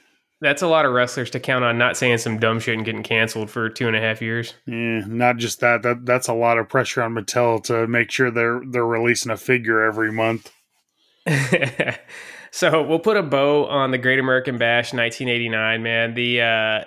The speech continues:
Speaker 1: there's a lot of fun shows in this period. Really anything from eighty-eight through ninety-two, there's some fun to be had. Some of those W C W, N W A shows, they're like, they're so bad that they're good, but they're never just boring. So,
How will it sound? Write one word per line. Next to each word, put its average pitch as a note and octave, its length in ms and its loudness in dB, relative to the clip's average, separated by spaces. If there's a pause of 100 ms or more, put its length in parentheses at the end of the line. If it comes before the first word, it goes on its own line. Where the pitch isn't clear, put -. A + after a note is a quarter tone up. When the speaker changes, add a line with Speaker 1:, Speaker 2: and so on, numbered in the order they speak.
(160)
Speaker 1:
there's D#3+ 240 2
a G#3+ 60 4
lot D3 240 4
of C#3+ 60 -4
fun C3+ 180 0
shows A#2+ 260 -2
in B2 80 -6
this A2 80 -6
period. A2+ 300 -4
Really F3+ 280 2
anything E3 460 0
from B2 300 -6
eighty-eight B2+ 560 0
through B2 160 0
ninety-two, B2 760 -2 (340)
there's D3 160 2
some C#3 140 0
fun A#2+ 280 2
to B2 40 2
be B2+ 160 0
had. B2+ 460 2
Some C3+ 200 0
of D3 100 4
those C#3+ 360 0
W C3+ 260 -2
C C#3 140 -4
W, C3 300 0
N C3+ 120 -2
W B2+ 280 0
A - 20 2
shows, B2+ 460 -2
they're B2 180 2
like, A#2+ 240 0
they're B2 100 0
so C3+ 220 0
bad A2+ 320 2
that B2+ 80 -14
they're B2+ 160 0
good, B2+ 380 2
but A2 100 -2
they're A#2 160 0
never D3 260 2
just B2 280 -6
boring. G#2+ 420 -2
So, G#2+ 320 -2